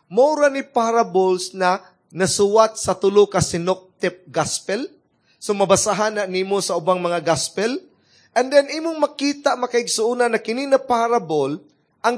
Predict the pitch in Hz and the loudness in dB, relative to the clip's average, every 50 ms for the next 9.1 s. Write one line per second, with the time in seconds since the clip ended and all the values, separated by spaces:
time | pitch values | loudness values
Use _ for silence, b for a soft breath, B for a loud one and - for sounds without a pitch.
0 | 247 - 269 311 311 320 311 311 - 294 294 - - - 233 240 233 233 247 262 | 2 4 4 4 4 2 -4 -6 -8 -6 -4 -2 -4 -4 -4 -6 -6 -4 -4 -4
1 | 240 208 196 196 214 208 202 202 202 202 190 - - - _ _ _ _ _ _ | -2 0 0 0 2 2 2 2 2 0 -4 -6 -10 -16 _ _ _ _ _ _
2 | _ _ _ _ _ _ - 175 233 240 269 302 302 302 302 311 311 294 247 269 | _ _ _ _ _ _ -8 -4 0 4 6 6 6 6 4 4 2 2 2 0
3 | 269 262 254 240 180 233 262 254 - - 240 220 - - - 233 233 196 156 151 | -4 -4 -4 -4 -4 -4 -4 -4 -4 -4 -4 -4 -4 -4 -4 -2 0 0 0 0
4 | 147 151 170 - - 233 240 233 226 226 - 233 226 214 202 - B B B B | -2 -4 -6 -8 -6 -4 -2 -2 -2 -2 0 0 0 0 0 -2 B B B B
5 | B - - 262 - 247 269 294 302 311 302 285 254 214 220 247 247 254 285 302 | B 0 0 0 0 0 0 2 2 4 4 4 4 4 2 -4 -2 0 0 0
6 | 311 320 294 - - - 294 294 262 - - 269 262 262 262 247 208 254 247 254 | 0 0 -2 -2 -4 -6 -4 -4 -2 -2 -2 -2 0 0 0 0 0 -4 -6 -4
7 | - 254 247 - - 240 233 190 156 170 220 220 220 247 254 - - - 254 220 | -2 -2 0 2 2 2 2 2 0 -2 -4 -2 -2 -2 -2 0 2 2 2 2
8 | 202 196 196 202 185 185 185 185 233 247 - - - 185 165 147 143 139 143 151 | 0 -2 -2 -2 -4 -2 0 2 2 2 2 0 -4 -2 -2 -2 -2 -4 -8 -10
9 | - - | -14 -18